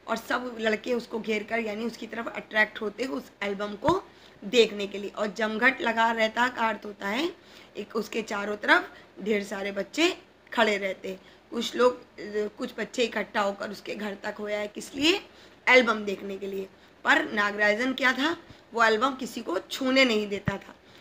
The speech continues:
सिर्फ अपनी गोदी में रखकर पन्ने पलट पलट कर ही दिखाया करता था।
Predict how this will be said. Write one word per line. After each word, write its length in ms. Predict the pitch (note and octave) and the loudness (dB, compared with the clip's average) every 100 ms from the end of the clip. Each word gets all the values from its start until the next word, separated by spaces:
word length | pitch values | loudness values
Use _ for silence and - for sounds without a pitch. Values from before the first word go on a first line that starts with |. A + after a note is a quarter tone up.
| - - | -12 0
सिर्फ 180 | C4+ A#3 | 0 0
अपनी 280 | G#3+ A3 | -4 -6
गोदी 300 | G#3+ G#3 G3 | -4 -4 -2
में 120 | G#3 G#3 | -4 -2
रखकर 480 | G3+ G3+ D4 F4+ G4+ - - - | -2 4 6 6 2 -10 -12 -4
पन्ने 260 | G#3 G3+ | -2 -4
पलट 280 | G3+ G3+ G3 - | -4 -6 -6 -6
पलट 260 | G3 F#3+ | -6 -6
कर 180 | - G3+ | -4 -4
ही 340 | F#3+ E4+ F#4+ - - - | 6 6 6 -2 -20 -10
दिखाया 420 | G#3+ A3 G#3 F#3+ | -6 0 2 2
करता 360 | F3+ F#3+ - F#3+ | -2 -6 -12 -12
था। 200 | F#3+ | -12